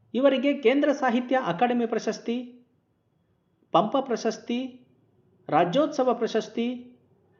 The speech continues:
ಕರ್ನಾಟಕ ಸಾಹಿತ್ಯ ಅಕಾಡೆಮಿ ಪ್ರಶಸ್ತಿ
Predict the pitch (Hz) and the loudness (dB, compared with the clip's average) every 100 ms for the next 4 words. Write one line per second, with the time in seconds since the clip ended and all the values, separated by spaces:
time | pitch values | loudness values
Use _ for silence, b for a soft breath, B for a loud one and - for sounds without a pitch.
0 | _ - 233 302 294 285 277 214 208 254 | _ 0 2 2 0 0 0 0 0 0
1 | 269 262 - 170 254 254 233 220 226 208 | 0 0 0 2 2 2 -2 -2 -2 -4
2 | - 233 240 - | -2 -2 -4 -10